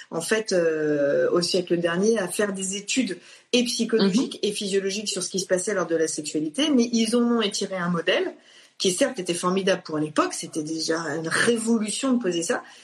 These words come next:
Speaker 1: mais qui emmène ces biais, euh, dont on parle de tout, depuis tout à l'heure. Ce modèle, c'était de dire qu'il y avait une phase d'excitation avec des
Speaker 2: Ouais.
Speaker 1: préliminaires,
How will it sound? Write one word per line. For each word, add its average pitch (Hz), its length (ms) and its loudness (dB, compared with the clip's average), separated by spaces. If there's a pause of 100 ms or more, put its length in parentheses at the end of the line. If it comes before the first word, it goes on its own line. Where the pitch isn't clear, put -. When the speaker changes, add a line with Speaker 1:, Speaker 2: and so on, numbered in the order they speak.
Speaker 1:
mais 220 200 4
qui 294 260 0
emmène 226 500 2
ces 226 260 0
biais, 233 500 2
euh, 175 400 2
dont 196 240 -4
on 190 100 -2
parle 226 160 0
de 202 80 0
tout, 185 280 -8
depuis 185 260 -2
tout 214 160 -6
à 196 100 4
l'heure. 156 160 2 (300)
Ce - 160 2
modèle, 202 480 2
c'était 233 420 0
de 208 120 -8
dire 240 200 0
qu'il 220 120 -6
y 196 100 2
avait 196 160 -2
une 208 100 0
phase - 520 -2 (240)
d'excitation 202 840 -2 (240)
avec 170 440 -2
des 247 120 2
Speaker 2:
Ouais. 190 200 0
Speaker 1:
préliminaires, 190 580 -2